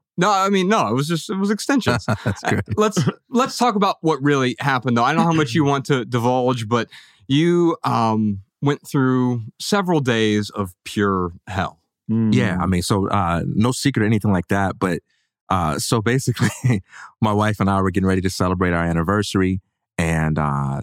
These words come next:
Speaker 2: took a day off work, uh, took Friday off, took, uh, the following Mo-, uh, Monday off, and, um, anyway,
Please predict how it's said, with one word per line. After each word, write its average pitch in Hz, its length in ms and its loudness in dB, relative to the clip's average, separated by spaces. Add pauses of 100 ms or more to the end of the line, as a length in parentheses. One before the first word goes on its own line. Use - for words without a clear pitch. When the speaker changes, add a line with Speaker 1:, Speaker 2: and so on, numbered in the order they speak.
Speaker 2:
took - 220 -4
a 90 60 0
day 85 220 0
off 82 200 -2
work, 92 340 0
uh, 78 240 -2
took - 180 -4
Friday 95 380 0
off, 90 420 0
took, 90 180 -4 (120)
uh, 78 260 -2
the 78 140 -4
following 85 480 -2
Mo-, 95 180 0
uh, 82 280 -2
Monday 95 240 0
off, 90 220 -2 (600)
and, 98 340 2
um, 80 520 -2 (160)
anyway, 123 400 2